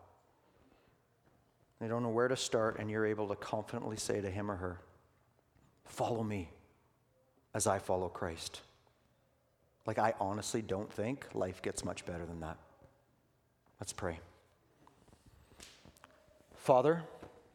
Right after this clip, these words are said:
you are really good.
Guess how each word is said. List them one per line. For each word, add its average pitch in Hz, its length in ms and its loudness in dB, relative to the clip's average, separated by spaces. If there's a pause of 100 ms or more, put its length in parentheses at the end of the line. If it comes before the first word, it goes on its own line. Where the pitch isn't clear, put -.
(2500)
you 143 240 2
are 135 100 8
really 135 240 8
good. 107 360 4